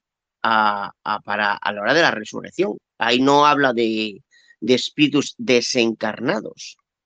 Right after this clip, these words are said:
Y recordemos también, aparte de los múltiples textos que hemos dado en la, la, ayer,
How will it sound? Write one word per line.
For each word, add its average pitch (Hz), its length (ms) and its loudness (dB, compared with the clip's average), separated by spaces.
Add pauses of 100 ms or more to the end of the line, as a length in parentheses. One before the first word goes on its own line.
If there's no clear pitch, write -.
(400)
Y 139 160 4
recordemos 139 760 4
también, 190 520 2 (460)
aparte 123 360 0
de 123 140 4
los 120 480 2
múltiples 143 640 0
textos - 500 -6
que - 120 -6
hemos 113 260 -2
dado 120 420 0 (440)
en 117 220 4
la, 107 420 0
la, 101 320 -8
ayer, 185 420 2